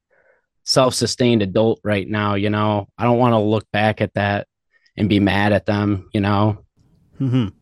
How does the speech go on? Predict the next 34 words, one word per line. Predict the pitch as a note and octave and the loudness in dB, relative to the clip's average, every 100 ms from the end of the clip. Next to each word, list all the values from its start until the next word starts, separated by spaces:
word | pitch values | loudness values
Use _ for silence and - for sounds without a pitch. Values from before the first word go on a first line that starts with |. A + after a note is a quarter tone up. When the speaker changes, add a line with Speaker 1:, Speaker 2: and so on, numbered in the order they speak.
| _ - | _ 2
Speaker 1:
But | G#2+ G#2 | 4 2
Speaker 2:
That's | D3 - | 0 -4
fair. | F#2+ C#3+ - | -4 -4 0
Speaker 1:
I | C3+ | 0
could | A2+ | 2
Speaker 2:
That's, | |
Speaker 1:
def-, | B2 A#2+ - | 2 0 -2
I | B2 | 0
Speaker 2:
makes | A#2+ | 2
Speaker 1:
could | |
def-, | B2+ A#2+ | 2 0
Speaker 2:
sense. | - - | -4 -6
Speaker 1:
I | A#2+ | -2
could | A#2+ | 0
definitely | C3 C3 C3 A#2+ | 0 2 0 0
see | A#2+ A#2 | 0 0
what | G#2+ | 0
you | G#2+ G#2 | -2 -4
mean, | G#2 G2+ G2 | -4 -4 -4
though, | G2 G2+ | -4 -4
for | - | -6
sure. | G2+ - G2+ G2 F2+ _ _ - - - _ _ _ _ _ _ - | -4 0 2 2 -2 _ _ -20 -20 -20 _ _ _ _ _ _ -4
Speaker 2:
'Cause, | D#3+ | 0
yeah, | G#3+ A#2 | 2 2
I | A2+ | 2
mean, | A#2 G#2 | 0 -4
I, | G#2+ A2 A2 _ _ _ _ _ _ _ _ - _ _ | -4 -6 -10 _ _ _ _ _ _ _ _ -20 _ _
my | A#2+ A#2+ | -6 -2
parents | C3 B2+ - | 0 0 -2
weren't | B2 A2 | -4 -4
like | A#2 | -2
that, | A#2+ A2+ | 0 0
and | A#2 | 0
I | A#2+ B2 | 2 2